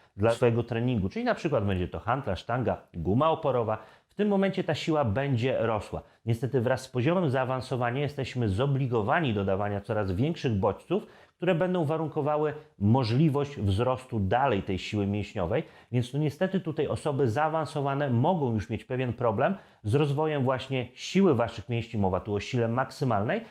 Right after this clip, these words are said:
dlatego ten rodzaj treningu może nie spełnić Waszych oczekiwań, jeśli jesteście już zaawansowani, trenujecie trzy, cztery, może pięć, dziesięć lat, jeśli chodzi właśnie o trening siłowy. Jeśli chodzi natomiast o trening, który ma nakierować nas na budowę masy mięśniowej, tutaj sprawa, tak jak wspomniałem, nieco się komplikuje,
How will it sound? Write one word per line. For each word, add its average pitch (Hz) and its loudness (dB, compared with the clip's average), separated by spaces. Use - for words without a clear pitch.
dlatego 160 0
ten 196 2
rodzaj 180 2
treningu 170 0
może 160 4
nie 160 0
spełnić 156 2
Waszych 117 -2
oczekiwań, 120 -2
jeśli 104 -4
jesteście 110 -6
już 101 2
zaawansowani, 110 0
trenujecie 110 0
trzy, 160 0
cztery, 131 0
może 104 0
pięć, 135 -2
dziesięć 110 -2
lat, 117 2
jeśli 196 0
chodzi 117 2
właśnie 95 -2
o 82 -4
trening 82 -2
siłowy. 95 0
Jeśli 98 2
chodzi 202 0
natomiast 139 0
o 110 -4
trening, 135 0
który 98 -2
ma 104 0
nakierować 117 -2
nas 120 -4
na 117 -2
budowę 113 0
masy 113 -2
mięśniowej, 98 -2
tutaj 220 -4
sprawa, 175 -2
tak 135 -4
jak 131 -2
wspomniałem, 127 -2
nieco 151 -2
się - -6
komplikuje, 120 0